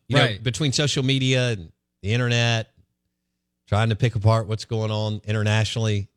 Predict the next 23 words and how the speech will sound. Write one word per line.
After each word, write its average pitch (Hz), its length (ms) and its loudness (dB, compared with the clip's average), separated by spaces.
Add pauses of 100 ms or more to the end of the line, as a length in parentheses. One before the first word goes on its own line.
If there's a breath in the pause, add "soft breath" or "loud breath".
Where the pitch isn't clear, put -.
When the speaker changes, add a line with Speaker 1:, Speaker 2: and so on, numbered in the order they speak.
(160)
Speaker 1:
you 92 100 0
know, 87 280 0
we, 98 120 -6
we 98 180 -4
can't, 135 260 0
we 120 80 -2
can't 135 300 0
fit 127 140 2
it. 104 140 0
We 120 100 0
don't 127 120 0
have 127 100 2
the 104 60 0
bandwidth 107 440 0
to - 80 -12
process 110 460 -2
it, 67 100 -18 (640)
right? 117 180 2
We 117 80 -2
can't 135 180 2
even 120 180 0
do 117 380 0
our, 104 320 0